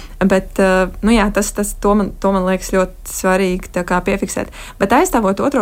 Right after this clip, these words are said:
pensiju līmeni, man joprojām šķiet, ka tas ir, eh, ārkārtīgi, eh, nu, tāds, eh,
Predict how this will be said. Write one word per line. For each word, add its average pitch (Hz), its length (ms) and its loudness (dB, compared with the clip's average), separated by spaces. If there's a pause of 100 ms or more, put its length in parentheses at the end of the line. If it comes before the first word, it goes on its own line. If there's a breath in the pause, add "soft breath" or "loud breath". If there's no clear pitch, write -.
pensiju 202 380 0
līmeni, 214 340 0
man 226 240 2
joprojām 202 400 -2
šķiet, 208 240 -4
ka 208 80 -6
tas 202 140 -6 (100)
ir, 190 80 -4
eh, 180 160 -2
ārkārtīgi, 180 720 -2
eh, - 580 -2
nu, 196 400 0
tāds, 180 240 0 (160)
eh, 180 140 2